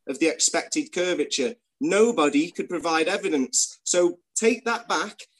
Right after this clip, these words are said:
and go and do your own observations before you accuse people of reckoning things.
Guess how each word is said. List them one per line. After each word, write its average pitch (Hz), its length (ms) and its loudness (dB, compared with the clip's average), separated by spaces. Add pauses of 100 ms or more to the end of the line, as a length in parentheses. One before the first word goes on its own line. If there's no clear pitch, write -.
(160)
and 156 300 -2
go 208 180 6
and 214 120 6
do 214 120 0
your 202 180 4
own 208 160 4
observations 160 680 0
before 175 320 0
you 170 100 0
accuse 180 380 -6
people 175 320 -4
of 143 120 0
reckoning 160 680 0
things. 127 580 -2